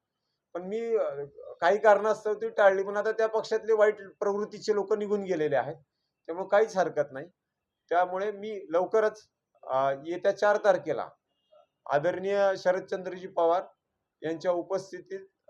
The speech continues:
राष्ट्रवादी काँग्रेस पार्टी मूळ शरद पवार गट याच्यामध्ये पवार साहेबांच्या उपस्थितीत प्रवेश करत आहे आणि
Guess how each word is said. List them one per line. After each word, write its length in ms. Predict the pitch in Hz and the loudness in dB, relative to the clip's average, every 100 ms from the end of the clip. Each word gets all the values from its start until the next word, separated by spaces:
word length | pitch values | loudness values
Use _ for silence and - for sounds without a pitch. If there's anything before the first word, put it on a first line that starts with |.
| 139 | -2
राष्ट्रवादी 520 | 180 - 202 196 190 | -2 -2 0 0 0
काँग्रेस 460 | 190 175 170 175 | 2 2 0 -8
पार्टी 400 | - 170 156 143 | -4 -2 -2 -2
मूळ 280 | 160 170 190 113 - _ | -6 0 0 0 -10 _
शरद 260 | - 170 180 | -4 -2 -2
पवार 300 | 170 156 151 | 0 0 2
गट 160 | 156 - - | -2 -4 -8
याच्यामध्ये 520 | 147 165 170 160 170 220 _ _ _ _ _ _ | -4 -2 0 0 -2 -6 _ _ _ _ _ _
पवार 200 | 165 202 | 6 8
साहेबांच्या 460 | 196 175 170 165 | 6 2 0 -2
उपस्थितीत 500 | 180 165 165 - 151 | -4 -4 -8 -8 -14
प्रवेश 420 | 190 - 160 185 180 | -14 -4 -2 -2 -2
करत 220 | 147 123 | -2 -2
आहे 260 | 110 104 175 202 _ _ _ _ | -4 -6 -10 -12 _ _ _ _
आणि 460 | 135 170 202 220 | -8 -6 -8 -10